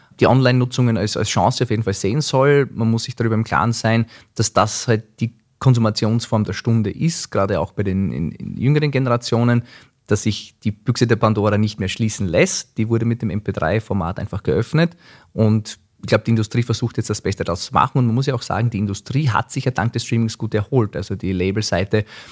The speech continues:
man ist jetzt von den jährlichen Umsätzen wieder auf einem Niveau, wie es halt quasi in den glorreichen neunzigern waren, zum Teil ein bisschen drüber.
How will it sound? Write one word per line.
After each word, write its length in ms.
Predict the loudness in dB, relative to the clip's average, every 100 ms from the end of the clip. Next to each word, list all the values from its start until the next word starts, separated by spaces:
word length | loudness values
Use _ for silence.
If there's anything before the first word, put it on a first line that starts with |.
| -20 -8
man 220 | 0 2 2
ist 180 | 0
jetzt 200 | 0 0
von 160 | 0 2
den 320 | 4 2 0
jährlichen 480 | -2 -2 0 0 -2
Umsätzen 500 | 0 0 0 -2 -2
wieder 200 | 2 2
auf 80 | 2
einem 180 | 0 0
Niveau, 400 | 0 0 -2 0
wie 140 | 0
es 120 | 0
halt 140 | -2 -2
quasi 300 | 0 0 0
in 100 | -2
den 100 | -2
glorreichen 380 | -2 -2 -2 -2
neunzigern 460 | -2 -4 -2 0
waren, 260 | 2 2 2
zum 140 | -2
Teil 180 | -2 -2
ein 80 | -4
bisschen 300 | -6 -6 -2
drüber. 380 | 0 4 2